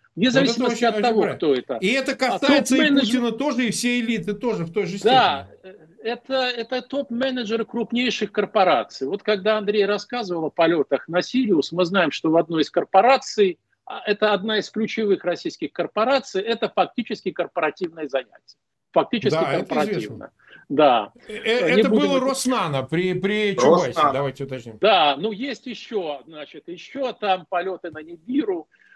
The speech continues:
Speaker 1: А, вот, э, и находят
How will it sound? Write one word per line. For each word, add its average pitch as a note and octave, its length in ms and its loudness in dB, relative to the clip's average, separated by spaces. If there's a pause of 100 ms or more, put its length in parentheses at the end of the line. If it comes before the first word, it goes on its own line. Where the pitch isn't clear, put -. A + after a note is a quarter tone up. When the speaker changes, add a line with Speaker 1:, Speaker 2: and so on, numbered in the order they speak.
(140)
Speaker 1:
А, E3+ 480 2 (680)
вот, G3 460 4
э, G3 220 -6 (200)
и B3+ 180 -4
находят C#4+ 640 -2